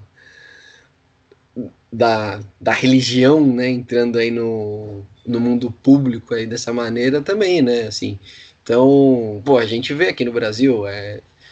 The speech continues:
o senhor, que é um cara do direito, sabe muito bem, né, pô, em todos os tribunais a gente vê, é crucifixo, então assim, né, se eu tenho um, se eu tenho uma, uma outra religião, será que o cara,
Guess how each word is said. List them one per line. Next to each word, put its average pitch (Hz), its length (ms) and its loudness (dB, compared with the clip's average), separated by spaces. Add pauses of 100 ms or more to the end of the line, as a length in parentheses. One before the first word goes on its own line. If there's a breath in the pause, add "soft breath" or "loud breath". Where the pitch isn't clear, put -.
(840 soft breath)
o 156 60 -12
senhor, 156 520 4 (240)
que - 80 -8
é 123 60 -2
um 123 60 -4
cara 127 240 0
do 131 120 -6
direito, 127 440 -2
sabe 123 240 -6
muito 131 240 -6
bem, 165 320 0
né, 123 440 -2
pô, 127 140 -2
em 113 80 -6
todos 131 220 -4
os - 40 -14
tribunais 135 720 0
a 120 40 -12
gente 127 220 -6
vê, 117 380 -2
é 117 40 -10
crucifixo, 143 760 -8
então 127 240 -6
assim, 131 260 -4
né, 127 140 -2
se - 140 -2
eu 147 60 0
tenho 160 240 -2
um, 139 260 -2
se 127 120 -6
eu 131 60 0
tenho 151 220 2
uma, 131 500 -2 (480 loud breath)
uma 127 140 4
outra 135 260 2
religião, 135 580 2
será 139 280 0
que - 120 -6
o 139 60 -2
cara, 123 640 -6